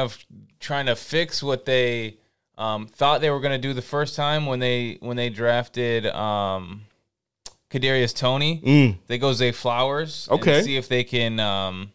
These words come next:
Speaker 1: recreate what they wanted to create with Kadarius Toney.
Speaker 2: Okay, I have him going Josh Downs, actually. Uh, the smaller guy, kinda same, same similarities in terms of, uh, uh, play, playing and whatnot with Zay Flowers. So, yeah. Okay, I like that. Good, good stuff,
Speaker 1: Yep,
Speaker 2: good
Speaker 1: yep.
Speaker 2: stuff.
Speaker 1: Dallas,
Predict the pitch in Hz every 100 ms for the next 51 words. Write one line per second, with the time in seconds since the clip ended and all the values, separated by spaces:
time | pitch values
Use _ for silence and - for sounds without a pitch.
0 | _ - 120 127 - 120 120 120 98 107
1 | 113 104 104 123 127 117 104 - 107 95
2 | - - 101 - - - - - - _
3 | - 165 151 135 135 135 143 131 123 123
4 | 110 113 117 117 101 113 127 104 92 87
5 | - 90 90 92 90 87 - - 107 -
6 | 147 156 143 135 135 131 160 170 - 156
7 | 156 151 - 160 156 - 139 127 123 120
8 | 120 110 104 110 104 98 95 95 92 -
9 | - - 101 95 92 87 - - 120 113
10 | 110 101 - _ _ _ - 123 117 113
11 | 107 101 101 95 101 92 92 92 92 -
12 | 87 85 87 - 82 92 - 85 - _
13 | _ 107 117 113 131 110 - 107 123 -
14 | - - 135 101 123 131 139 117 123 131
15 | 117 131 131 127 123 -